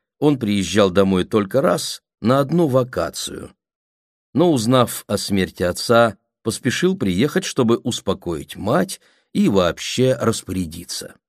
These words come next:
Нельзя сказать, чтоб его приезд подействовал успокоительно. Человек молодой,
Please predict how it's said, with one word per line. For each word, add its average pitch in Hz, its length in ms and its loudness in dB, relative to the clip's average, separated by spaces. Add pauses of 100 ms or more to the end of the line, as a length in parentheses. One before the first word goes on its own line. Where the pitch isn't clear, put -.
(880)
Нельзя 120 320 2
сказать, 104 400 0
чтоб 92 240 -4
его 95 240 2
приезд 92 680 -2
подействовал 95 920 -2
успокоительно. 101 1000 -6 (840)
Человек 92 440 0
молодой, 85 640 4